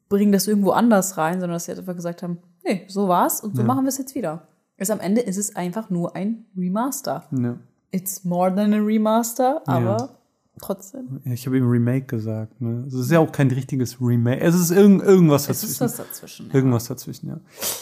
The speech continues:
Speaker 2: Ähm, ich weiß nicht, wie, wie war denn deine, so deine Motivation vorher für das
Speaker 1: Mhm.
Speaker 2: Spiel? Und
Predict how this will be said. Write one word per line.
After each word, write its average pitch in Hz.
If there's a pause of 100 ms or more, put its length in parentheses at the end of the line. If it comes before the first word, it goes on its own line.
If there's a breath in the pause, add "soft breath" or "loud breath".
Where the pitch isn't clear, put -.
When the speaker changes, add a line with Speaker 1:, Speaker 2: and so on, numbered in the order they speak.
(180 loud breath)
Speaker 2:
Ähm, 131 (480)
ich -
weiß 190
nicht, 139
wie, 147
wie 139
war 139
denn 139
deine, 117 (2000)
so -
deine 107 (580)
Motivation 110
vorher 147
für 170
das 208
Speaker 1:
Mhm. 202
Speaker 2:
Spiel? 180
Und 120